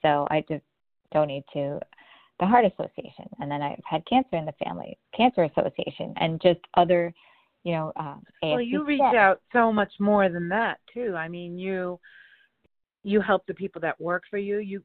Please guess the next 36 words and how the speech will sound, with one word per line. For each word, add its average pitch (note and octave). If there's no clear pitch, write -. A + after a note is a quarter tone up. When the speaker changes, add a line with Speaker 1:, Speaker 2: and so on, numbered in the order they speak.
Speaker 2:
provide F#3+
a E3+
livelihood G3
for E3
so G#3+
many G3
people, A3+
and G#3+
you, A#3
you A#3
know, G3+
I G#3
mean, A3
you G#3+
help A3+
me. G3+
You, G#3
you G3
help, F#3
I A3+
mean, G#3+
just D4+
in D#4
your A#3
daily C4
life, C#3+
like, F3
you're G#3
not G#3+
even, F3
you G3
know F#3+
what G3
I G3
mean? G#3
Speaker 1:
Consciously, -